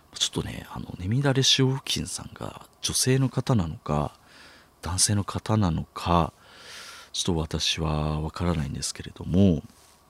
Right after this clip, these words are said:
あ、せっかくアダルトゲームをプレゼントとしてお渡しするなら、ちょっとなんか、その、ご自身、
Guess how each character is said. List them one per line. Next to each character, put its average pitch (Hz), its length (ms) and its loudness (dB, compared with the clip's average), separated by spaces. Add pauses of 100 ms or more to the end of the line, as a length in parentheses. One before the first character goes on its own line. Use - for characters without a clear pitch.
(1300)
あ、 - 40 0
せ - 120 6
っ - 40 6
か - 140 -2
く 220 320 0 (200)
ア 135 100 4
ダ 185 140 0
ル 190 100 -2
ト 202 140 -2
ゲ 208 160 6
ー 151 80 6
ム 87 240 -2 (520)
を 117 260 4 (120)
プ - 120 -6
レ 135 80 6
ゼ 104 120 2
ン 78 80 -4
ト - 100 -14
と - 140 -14
し - 140 -4
て 117 340 2 (440)
お 98 100 -4
渡 101 120 -2
し - 60 -2
す - 160 0
る 123 80 4
な 98 120 0
ら、 87 320 -2 (1080)
ち - 100 -8
ょ - 20 -6
っ - 0 -
と - 60 -8
な 269 60 2
ん 262 60 2
か、 71 240 4 (880)
そ - 160 -2
の、 107 560 0
ご 107 100 2
自 135 140 4
身、 82 640 4